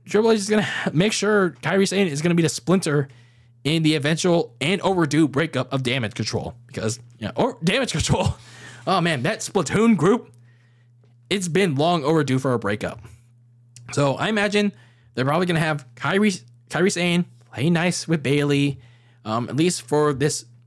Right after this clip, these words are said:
War Games matchup, um, that I anticipate it's gonna be on the SmackDown side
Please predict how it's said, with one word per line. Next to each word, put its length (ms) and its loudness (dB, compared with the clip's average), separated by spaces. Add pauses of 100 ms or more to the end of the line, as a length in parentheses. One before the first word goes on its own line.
(120)
War 220 2
Games 260 -4
matchup, 460 -4 (580)
um, 320 0
that 160 -6
I 60 -8
anticipate 580 -4 (100)
it's 140 -4
gonna 160 -2
be 320 2
on 160 -2
the 60 -4
SmackDown 440 -4
side 380 -6